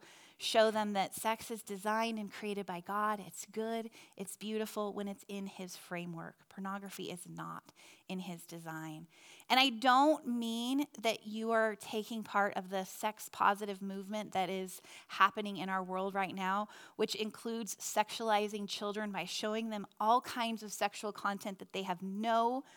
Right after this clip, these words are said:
absolutely no reason to see. I do not support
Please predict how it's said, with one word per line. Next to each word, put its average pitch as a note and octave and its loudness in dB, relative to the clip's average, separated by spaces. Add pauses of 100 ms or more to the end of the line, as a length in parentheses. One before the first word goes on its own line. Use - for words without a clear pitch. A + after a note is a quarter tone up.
(300)
absolutely G#3+ 2 (460)
no F#3+ 0 (160)
reason E3+ -6 (120)
to - -12
see. D3+ -14 (760)
I G#3 2
do A3 0
not G3 4 (180)
support F#3 -4